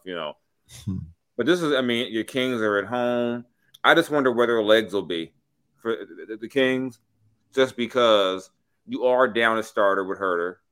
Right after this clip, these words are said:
Speaker 1: You had to exert a lot of energy to get back into this game tonight.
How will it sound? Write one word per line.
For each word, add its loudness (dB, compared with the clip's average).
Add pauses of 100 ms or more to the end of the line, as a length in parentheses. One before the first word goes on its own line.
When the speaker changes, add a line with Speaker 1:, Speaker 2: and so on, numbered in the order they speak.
(880)
Speaker 1:
You -2
had 4
to 0
exert 2
a 4
lot 4
of -2
energy -6
to -4
get -6
back 0
into -10
this -6
game -6 (120)
tonight. -8